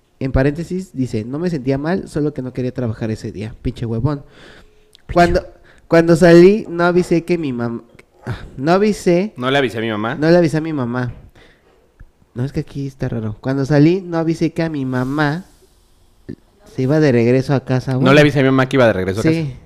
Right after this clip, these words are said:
Speaker 2: casa.
Speaker 1: está mal aquí, pero bueno. Este, iba de regreso a casa. Cuando llegué, fui a su cuarto y cuando abrí la,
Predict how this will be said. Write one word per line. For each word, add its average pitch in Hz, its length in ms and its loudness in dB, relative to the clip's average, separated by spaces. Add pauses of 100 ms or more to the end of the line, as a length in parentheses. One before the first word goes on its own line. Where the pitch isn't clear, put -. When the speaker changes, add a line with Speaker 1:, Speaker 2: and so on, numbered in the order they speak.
(160)
Speaker 2:
casa. - 60 -12
Speaker 1:
está 151 200 -6
mal 151 180 0
aquí, 135 200 -2
pero 123 180 -6
bueno. 120 180 -6 (560)
Este, 123 500 -2
iba 139 180 2
de 156 80 4
regreso 127 300 0
a 139 80 -2
casa. 127 340 -4 (280)
Cuando 160 260 2
llegué, 165 520 2 (580)
fui 175 180 4
a 196 60 4
su 170 200 -6
cuarto 175 440 -2
y 135 100 0
cuando 135 320 -4
abrí 143 500 -2
la, 131 340 0